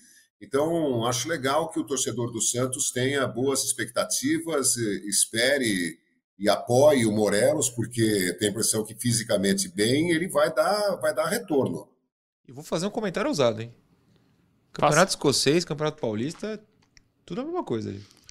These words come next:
Speaker 3: Cara, tirando Rangers e Celtics, que é
Speaker 2: Exato.
Speaker 3: o principal jogo, Celtic, né? Celtics
Speaker 2: Celtic,
Speaker 3: é da
Speaker 2: Celtic.
Speaker 3: N B A. O resto <laughs> é um nível abaixo, né? Um nível abaixo, não é à toa que você pode ver,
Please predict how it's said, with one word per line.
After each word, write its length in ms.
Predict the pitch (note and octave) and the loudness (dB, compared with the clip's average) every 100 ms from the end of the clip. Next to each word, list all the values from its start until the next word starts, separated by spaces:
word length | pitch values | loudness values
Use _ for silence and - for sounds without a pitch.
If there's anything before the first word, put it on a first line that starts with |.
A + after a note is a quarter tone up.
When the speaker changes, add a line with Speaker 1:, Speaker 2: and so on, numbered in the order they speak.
| - - - _ _ | -20 -20 -20 _ _
Speaker 3:
Cara, 260 | C#4 G#3 | 6 6
tirando 840 | C#3+ - F3 E3+ A3 A#3 A3+ F#3 C#3 - _ | 6 6 10 12 12 10 8 8 4 -6 _
Rangers 440 | D3 D3+ D3+ C#3 | 2 2 4 2
e 40 | C3+ | 2
Celtics, 640 | - F3+ F#3+ - - - | 4 4 4 -8 -18 -8
que 160 | - B3+ | 0 6
é 40 | |
Speaker 2:
Exato. 140 | C#3+ C3+ | 8 8
Speaker 3:
o 80 | |
principal 420 | C3 C#3 - C3 B2+ | 4 -2 2 2 4
jogo, 340 | D#3+ F3+ A#2 - | 2 0 -4 8
Celtic, 480 | F3 E3+ - - | 10 10 8 -2
né? 180 | A#2+ B2 | 0 0
Celtics 280 | - B2+ B2 - | 0 0 0 2
Speaker 2:
Celtic, 60 | C3+ | 4
Speaker 3:
é 40 | C#3+ | 8
da 20 | |
Speaker 2:
Celtic. 220 | D3 D#3 | 8 8
Speaker 3:
N 140 | D3+ A2+ | 6 4
B 80 | - | 0
A. 760 | - - - - _ _ - - - G3 G#3 | -16 -18 -18 -20 _ _ -14 -10 -8 2 6
O 80 | |
resto 480 | E3 D3+ F#3 - - | 8 8 8 6 8
<laughs> 80 | G4 | 10
é 60 | A#3 | 10
um 80 | G#3 | 10
nível 340 | F#3 G#3+ F4 D#4 | 8 6 2 0
abaixo, 500 | - C4 G#3 F#3 - | 6 12 12 12 8
né? 140 | C#3 B2 | 4 4
Um 80 | B2+ | 2
nível 220 | B2+ D3+ | 6 8
abaixo, 420 | E3 C3 D3 G3 | 10 8 8 6
não 180 | G3 F#3+ | 10 10
é 40 | |
à 40 | F#3 | 10
toa 240 | D3+ D#3+ | 8 6
que 80 | - | 4
você 140 | F3+ | 4
pode 200 | E3+ E3+ | 6 4
ver, 280 | C#3 C#3+ | 6 6